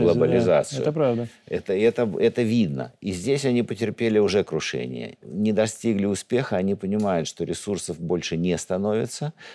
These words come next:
Speaker 2: и надо их переориентировать на главную схватку.
Speaker 1: Ну, зима ещё много покажет. Э, знаете, мне запомнилось вот это высказывание президента Дуды на этом фоне, что после окончания вооружённого конфликта на Украине нато может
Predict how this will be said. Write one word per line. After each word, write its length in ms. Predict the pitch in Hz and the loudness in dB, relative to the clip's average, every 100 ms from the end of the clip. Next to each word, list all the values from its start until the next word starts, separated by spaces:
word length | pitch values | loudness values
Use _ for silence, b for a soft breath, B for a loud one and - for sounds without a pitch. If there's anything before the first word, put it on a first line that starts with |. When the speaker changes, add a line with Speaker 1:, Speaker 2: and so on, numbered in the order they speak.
| B | B
Speaker 2:
и 120 | 98 | -2
надо 280 | 101 113 104 | 0 2 0
их 100 | 98 | 0
переориентировать 920 | 104 101 98 101 95 113 113 104 92 | 0 2 4 2 0 2 4 4 2
на 160 | 95 | 0
главную 440 | 95 101 95 90 90 | 2 4 4 2 -2
схватку. 480 | - 60 52 - - - | -4 -6 -6 -8 -18 -8
Speaker 1:
Ну, 160 | 233 | -4
зима 220 | 139 196 | 2 4
ещё 160 | 185 - | 4 4
много 400 | 131 135 127 117 | 4 6 6 6
покажет. 480 | 117 110 113 104 - - | 4 4 4 2 -2 -2
Э, 200 | 151 151 | 4 6
знаете, 260 | 156 254 | 6 6
мне 240 | 196 170 170 | 6 6 4
запомнилось 560 | 135 156 190 175 160 165 | 2 2 4 6 4 2
вот 80 | |
это 280 | 160 156 151 143 | 0 2 0 -2
высказывание 600 | 143 143 - 175 170 170 | -2 -2 2 4 4 4
президента 580 | 156 156 160 170 160 165 | 4 2 4 2 2 0
Дуды 560 | 151 190 180 98 92 92 _ _ - | 0 2 2 0 -4 -6 _ _ -4
на 180 | 127 123 | 2 2
этом 220 | 123 123 | 4 0
фоне, 440 | - 120 104 101 - B B B | 0 0 0 -2 -10 B B B
что 340 | - 156 151 - - | 2 2 2 -6 0
после 540 | 165 180 - 147 131 | 6 6 6 4 4
окончания 580 | 120 131 135 147 131 123 | 6 4 2 2 2 2
вооружённого 580 | 120 123 113 127 123 117 | 2 2 2 2 2 2
конфликта 760 | 131 131 - 220 - 143 98 - | 0 -2 0 -2 0 0 0 -2
на 160 | 127 | 0
Украине 720 | 127 113 135 127 113 107 101 120 | 2 2 4 6 4 2 0 -2
нато 440 | 135 196 208 185 | 2 2 4 2
может 540 | 151 151 170 170 - | 2 2 2 -2 -6